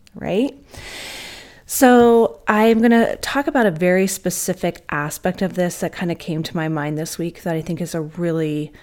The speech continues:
important one. It's something that actually I received coaching on myself, 'cause I'm a coach, but guess what? I get coached too, because I'm going through the same things that you are.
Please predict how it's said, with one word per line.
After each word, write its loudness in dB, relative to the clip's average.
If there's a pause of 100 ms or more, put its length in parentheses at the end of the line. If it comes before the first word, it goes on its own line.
(340)
important -2
one. -2
It's -6
something -2
that 0
actually -2
I -2
received -4
coaching -4
on -2
myself, -4 (220)
'cause -6
I'm -8
a -6
coach, 0 (240)
but -6
guess -6
what? -2
I -4
get -2
coached -6
too, -4
because -8
I'm 0
going 2
through -4
the -4
same -2
things 0
that -4
you -4
are. -4